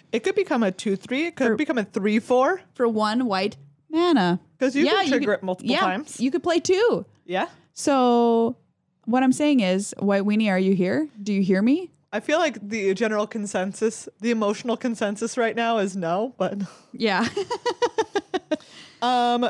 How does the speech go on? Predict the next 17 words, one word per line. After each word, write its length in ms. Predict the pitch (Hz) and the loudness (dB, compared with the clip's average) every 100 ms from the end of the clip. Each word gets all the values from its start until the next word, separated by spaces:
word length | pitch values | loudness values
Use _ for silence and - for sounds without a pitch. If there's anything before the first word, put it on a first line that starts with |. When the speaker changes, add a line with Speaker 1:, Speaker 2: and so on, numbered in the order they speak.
| - | -2
Speaker 1:
let's 180 | 254 269 | -2 -2
see. 80 | 277 | -2
We 100 | 233 | 0
also 280 | 220 311 302 | 0 0 0
have 260 | 240 214 - | 0 -2 -2
Erebos' 640 | 214 240 247 262 269 269 - | 0 2 2 -2 -2 -6 -4
Intervention. 840 | 220 233 196 175 185 - 165 190 - _ _ _ | -4 -2 -2 -2 -4 -4 -8 -8 -14 _ _ _
This 120 | 262 | -2
is 140 | 254 226 - | -2 -2 -4
X 320 | 208 - - - - | -6 -6 -12 -10 -4
and 200 | 240 220 | -2 -2
black 500 | 185 170 165 202 - | -2 0 -2 -6 -16
for 140 | - 214 | -4 -2
an 140 | 202 - | -2 -2
instant. 520 | 240 247 - 170 185 - _ | -2 -2 -2 -8 -8 -12 _
Choose 320 | - 339 381 247 | -2 0 2 0
one. 280 | 180 160 | -4 -6